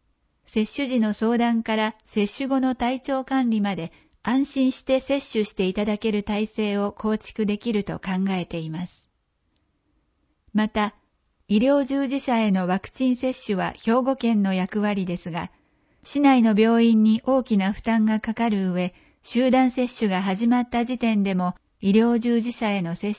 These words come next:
種が終わらない可能性があります。そこで、市と市医師会、市薬剤師会が協力し、高齢者の接種が始まる前に、希望する医療従事者全員に接種が完了する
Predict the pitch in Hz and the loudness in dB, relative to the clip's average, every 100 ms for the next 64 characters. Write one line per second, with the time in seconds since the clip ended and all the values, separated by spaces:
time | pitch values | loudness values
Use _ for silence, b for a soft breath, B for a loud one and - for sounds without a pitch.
0 | - 175 170 - 190 196 220 220 214 214 | -8 -6 -6 -4 -2 0 2 0 0 -2
1 | 220 202 208 208 208 196 185 175 175 170 | -2 -2 -2 -2 -4 -4 -4 -4 -6 -6
2 | 170 - _ _ _ _ _ _ _ _ | -6 -8 _ _ _ _ _ _ _ _
3 | _ _ _ _ - 226 285 277 277 b | _ _ _ _ -8 -6 -2 -2 -4 b
4 | b b b - - 269 214 - - - | b b b -18 -4 -2 -2 -6 -18 -10
5 | 277 269 - 233 - - 233 185 170 b | -8 -6 -4 -4 -6 -6 -2 -2 -6 b
6 | b _ - 285 - 220 269 262 262 262 | b _ -8 -8 -2 -4 -2 -2 0 -2
7 | - 233 214 196 185 - 202 208 196 - | -4 -2 -2 0 -4 -4 -2 0 -2 -6
8 | - 196 202 b b b b b 247 269 | -6 -6 -6 b b b b b 2 4
9 | 277 277 262 214 208 233 233 - 190 180 | 4 2 2 0 0 -2 -4 -4 -2 -2
10 | 170 196 247 254 254 240 247 226 175 170 | -2 -2 0 0 0 0 2 0 -2 -6
11 | b b b b - 220 262 269 - 247 | b b b b 0 2 2 0 -2 0
12 | 247 - 208 262 269 233 262 247 254 233 | 0 0 2 4 2 0 -2 -2 -4 -4
13 | 208 214 254 262 262 254 254 247 262 262 | -2 0 0 2 2 2 0 -2 -6 -4
14 | 233 196 180 - 220 220 220 220 - 196 | -4 -2 -4 -2 0 0 0 -4 -2 -2
15 | 202 | -2